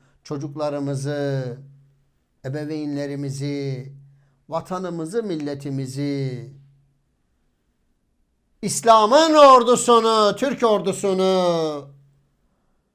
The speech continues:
her türlü kötülüklerden ve muha-,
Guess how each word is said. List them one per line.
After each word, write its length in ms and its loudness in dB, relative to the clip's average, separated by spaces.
her 320 -8
türlü 800 -6
kötülüklerden 1400 -10
ve 100 -10
muha-, 360 -12